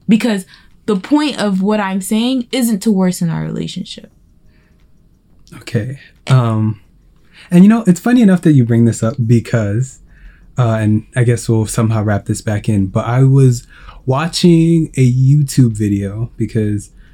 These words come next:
Speaker 2: I guess, you know, the Google overlords had gotten a hold of my, uh, Google
Speaker 1: They heard
Speaker 2: history.
Speaker 1: you.
Speaker 2: Yeah. And I was like, I had been looking up things about, uh,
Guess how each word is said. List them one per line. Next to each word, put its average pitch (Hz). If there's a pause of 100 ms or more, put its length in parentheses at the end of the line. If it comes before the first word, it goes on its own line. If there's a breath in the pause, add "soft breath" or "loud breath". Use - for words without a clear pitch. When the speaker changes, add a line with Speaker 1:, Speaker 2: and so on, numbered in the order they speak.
(300 soft breath)
Speaker 2:
I 113
guess, 107
you 110
know, 104
the 104
Google 107
overlords 98
had 98
gotten 104
a 101
hold 104
of 98
my, 95
uh, 95 (640)
Google 110
Speaker 1:
They -
heard 247
Speaker 2:
history. -
Speaker 1:
you. - (100)
Speaker 2:
Yeah. 107
And 113
I 120
was 123
like, 113
I 117
had 120
been 117
looking 127
up 117
things 120
about, 107
uh, 104